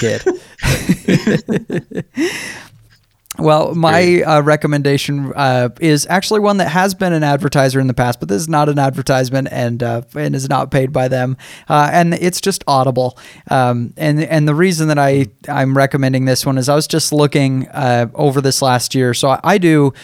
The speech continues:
Speaker 1: they have a whole bunch of different membership levels. It's just audiobooks you can get on your phone. Um, but I, I've read over seventy-five audiobooks this year.
Speaker 2: Yeah.
Speaker 1: Uh, I, I love reading. I like, especially if, if you're, if you're in business at all,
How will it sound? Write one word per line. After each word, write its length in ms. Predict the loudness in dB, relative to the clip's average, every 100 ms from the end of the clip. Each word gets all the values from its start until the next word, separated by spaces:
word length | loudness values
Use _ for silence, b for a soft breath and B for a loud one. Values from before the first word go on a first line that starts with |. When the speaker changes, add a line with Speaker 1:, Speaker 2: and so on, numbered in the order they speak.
| B
Speaker 1:
they 80 | -2
have 80 | 2
a 40 |
whole 120 | 2
bunch 200 | 2 0
of 80 | -2
different 260 | -2 -2 0
membership 540 | 0 0 0 -2 0
levels. 320 | -2 -4 -6
It's 180 | -6 -4
just 200 | -4 -4 0
audiobooks 600 | 0 2 2 0 -2 -2
you 80 |
can 40 | -2
get 140 | 0
on 160 | 0 -2
your 80 | -4
phone. 380 | -4 -4 -6 -10 B B B
Um, 460 | -2 -2 -2 -4 -10 -12
but 240 | -2 -2 -2
I, 60 | -10 -4
I've 160 | 0 2
read 140 | 2
over 180 | 2 0
seventy-five 960 | 0 0 0 0 -2 -2 0 2 2
audiobooks 720 | 0 0 2 2 0 -4 -4 -2
this 240 | -2 -2
year. 220 | -4 -6 -10
Speaker 2:
Yeah. 320 | -12 -8 -4 -2
Speaker 1:
Uh, 180 | 0 -2
I, 160 | -2 -4 -6 -4
I 20 | -2
love 720 | -2 -4 0 2 2 2 2
reading. 400 | 2 2 0 -2
I 100 | -2
like, 340 | 0 -2 -4 -4
especially 680 | -4 0 0 0 2 2 2 -6
if, 380 | -12 -6 -4
if 240 | -4 -6 -2
you're, 180 | -2 -2 -10
if 180 | -8 -2
you're 140 | 0
in 160 | 2 2
business 380 | 2 2 2 -2 0
at 120 | 0
all, 360 | 2 4 2